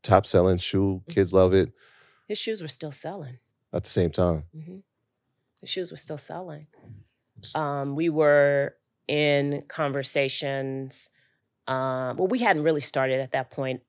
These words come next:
Speaker 2: um, about what the next steps would be, if he was gonna re-, remain a, a signature athlete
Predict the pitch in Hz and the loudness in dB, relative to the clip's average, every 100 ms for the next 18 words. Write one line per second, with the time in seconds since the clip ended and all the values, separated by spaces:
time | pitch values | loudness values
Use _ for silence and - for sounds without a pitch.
0 | - 131 139 - - 143 143 135 139 - | -10 -8 -8 -12 -14 -8 -8 -6 -6 -4
1 | 135 131 - - 131 - 139 135 135 139 | -6 -6 -8 -8 -8 -10 -12 -10 -12 -14
2 | _ _ _ _ 143 - 135 131 131 127 | _ _ _ _ -12 -8 -6 -4 -6 -8
3 | - 135 127 127 135 - 135 131 131 127 | -8 -8 -6 -8 -10 -10 -10 -8 -8 -8
4 | 131 131 - 139 - 135 135 - 131 127 | -8 -10 -10 -10 -10 -10 -12 -10 -10 -10
5 | 127 135 131 131 | -10 -10 -10 -12